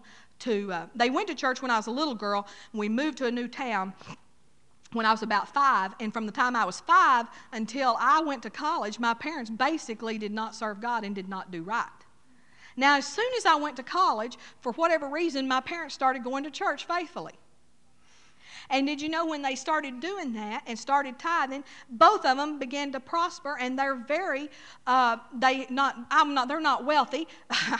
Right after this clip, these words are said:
don't wanna say they're comfortable 'cause I already <laughs> preached on that. But they're doing, they, they, God's blessed them. Amen. God's blessed them with paid-for houses and paid-for cars, and, uh, you know, and they're blessed. Amen. Because they're serving God.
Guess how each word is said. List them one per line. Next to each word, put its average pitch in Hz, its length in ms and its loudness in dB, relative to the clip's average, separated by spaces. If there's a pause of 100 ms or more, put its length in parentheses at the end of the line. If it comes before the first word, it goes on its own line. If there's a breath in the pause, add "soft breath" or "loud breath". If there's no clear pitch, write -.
don't 226 180 -6
wanna 214 140 -8
say 208 140 -6
they're 196 120 -10
comfortable 226 480 -6 (220 loud breath)
'cause 233 200 -8
I 262 60 0
already 233 200 2
<laughs> - 140 -12
preached 262 280 -4
on 247 180 -2
that. 285 280 -6 (360 loud breath)
But 269 360 2
they're 359 140 2
doing, 339 340 2
they, 339 180 4 (100)
they, 302 140 2
God's 302 360 2
blessed 247 380 0
them. - 100 -18 (760)
Amen. 294 480 0 (280 loud breath)
God's 294 260 8
blessed 294 260 4
them 285 100 -4
with 254 160 -4
paid-for 285 440 2
houses 262 440 2
and 185 100 -10
paid-for 262 440 -2
cars, 247 500 2 (320 loud breath)
and, 202 320 -2
uh, 175 160 -4 (400 soft breath)
you 247 140 0
know, 190 240 -2 (220)
and 240 200 0
they're 233 80 2
blessed. 220 540 -4
Amen. 233 440 -4 (560 loud breath)
Because 269 360 4
they're 269 120 2
serving 233 400 0
God. 320 300 0